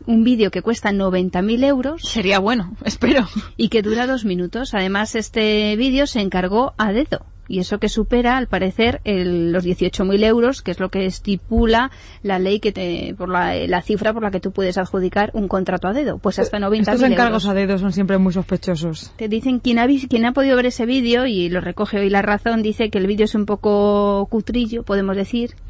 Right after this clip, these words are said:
Speaker 1: que no vale tanto como, como noventa mil euros, que incluso podría haber sido encargado a los alumnos de la Facultad de Ciencias de la Información y que hubiera salido mucho más barato.
Speaker 2: Hombre, la verdad es que noventa mil euros es para hacer un, un vídeo casi digno de, de, de los Oscar o de los Goya, <laughs> claro.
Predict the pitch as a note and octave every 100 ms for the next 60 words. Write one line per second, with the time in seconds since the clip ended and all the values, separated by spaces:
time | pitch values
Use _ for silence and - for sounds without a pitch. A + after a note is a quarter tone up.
0 | - - G3 G3+ G3+ G3+ G3+ G3+ G3+ F#3+
1 | F#3+ F3+ - F#3+ F#3+ F#3 F#3 F3+ G3 G#3
2 | A#3+ A#3+ B3 - F#3+ G3 G3+ F#3+ F#3+ G3+
3 | G3+ - G#3 G3+ G3 G#3 A3 G3 F3+ F3
4 | E3+ G3+ A#3+ G#3 E3+ E3 E3+ F3 A3 G#3+
5 | F#3+ F#3+ G3+ G3+ G3+ F#3+ G3 F#3 A3+ A3+
6 | - G3 F3+ F#3 G3+ F#3+ F#3 F3+ F#3+ -
7 | E3+ E3 E3 G#3+ - - - - - -
8 | - G#3 G3 G3 - A3+ G3+ F#3+ F#3 G#3
9 | G#3+ G#3+ A#3+ - - F3+ F3+ - G3 F#3+
10 | F#3 G3 G3 G3 G3 - G3+ F#3+ G3 A3
11 | G#3+ A3+ G#3 G#3+ A3+ G#3+ G3 F3 F3+ -
12 | - F3 E3 E3 G3 A3 B3+ B3+ - -
13 | - - - E3+ D3 D#3 F3+ F#3+ A3 G#3
14 | F#3 F#3 A3